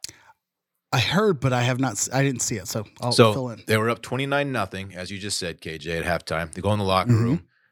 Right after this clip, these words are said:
Speaker 2: Shedeur Sanders, and maybe it was someone on his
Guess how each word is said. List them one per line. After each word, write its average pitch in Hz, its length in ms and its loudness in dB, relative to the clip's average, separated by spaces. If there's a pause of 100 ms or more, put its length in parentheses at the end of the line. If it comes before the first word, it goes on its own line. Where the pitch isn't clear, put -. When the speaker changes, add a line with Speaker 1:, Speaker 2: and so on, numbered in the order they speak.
Speaker 2:
Shedeur 120 380 6
Sanders, 123 640 0 (520)
and 98 180 2
maybe 127 340 2
it 113 60 -4
was 110 160 -6
someone 104 560 -6 (160)
on 98 200 -2
his 95 360 0